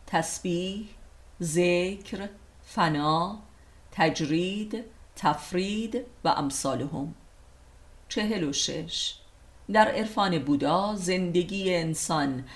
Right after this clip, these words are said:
تماماً رنج است و آدمی باب استقبال رنج رفتن است که بر آن فائق می آید و این همان بلاجویی در عرفان اسلامی است. چهل و هفت،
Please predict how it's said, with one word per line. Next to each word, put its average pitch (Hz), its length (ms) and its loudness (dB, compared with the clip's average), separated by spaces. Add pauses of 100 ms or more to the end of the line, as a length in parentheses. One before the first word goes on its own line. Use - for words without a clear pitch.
(120)
تماماً 175 500 6
رنج 170 460 0
است 139 440 0
و 175 40 6
آدمی 170 720 4
باب 190 320 2
استقبال 156 760 2
رنج 139 600 0
رفتن 160 380 -2
است 139 340 -2 (260)
که 254 100 0
بر 208 160 6
آن 202 180 4
فائق 202 480 0
می 160 180 2
آید 135 340 2 (280)
و 170 60 4 (100)
این 208 220 0
همان 180 460 2
بلاجویی 156 840 2
در 196 180 2
عرفان 160 520 0
اسلامی 131 680 -4
است. - 320 -10 (1900)
چهل 202 340 0
و 139 80 0
هفت، 143 500 -8